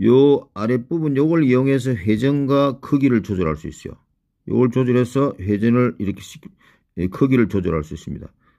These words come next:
저는 적당한 크기에 요렇게 요 정도 갖다, 갖다 놓겠어요. 자, 글자를 이렇게 정했습니다. 그 다음에 여기 보시면은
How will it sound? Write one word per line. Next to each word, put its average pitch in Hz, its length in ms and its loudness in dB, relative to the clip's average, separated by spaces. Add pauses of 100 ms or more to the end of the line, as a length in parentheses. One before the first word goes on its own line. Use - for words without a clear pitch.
(140)
저는 117 260 2
적당한 123 640 0
크기에 117 280 0
요렇게 104 320 0
요 101 100 2
정도 117 280 2
갖다, 98 220 -6 (140)
갖다 92 280 -4
놓겠어요. 82 680 -6 (800)
자, 90 200 0
글자를 151 420 2
이렇게 147 280 2
정했습니다. 110 840 0 (840)
그 117 100 -2
다음에 143 800 2
여기 127 140 -2
보시면은 107 880 -2